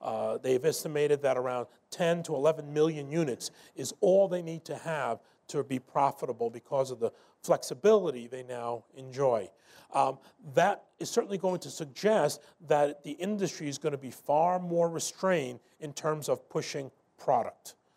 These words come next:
Um, and, you know, if you think about manufacturing, and some of you might have walked in the room thinking that,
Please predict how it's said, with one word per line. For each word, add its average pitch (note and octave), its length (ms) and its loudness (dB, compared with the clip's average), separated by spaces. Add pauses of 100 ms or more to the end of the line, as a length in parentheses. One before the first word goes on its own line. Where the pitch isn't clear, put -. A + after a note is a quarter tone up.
(260)
Um, A#2+ 280 -10 (1400)
and, D#3+ 300 4 (920)
you E3+ 80 -4
know, C#3+ 340 2
if - 260 -4
you F3 100 0
think C4 300 0
about G3+ 300 4
manufacturing, F3+ 920 -4
and C3 140 -6
some F#3 180 -2
of D#3+ 120 -6
you D3+ 120 -4
might D#3 240 2
have D#3+ 120 0
walked E3 240 2
in D#3+ 40 -12
the D#3 80 -10
room C#3 320 -4
thinking C#3+ 400 -8
that, B2+ 300 0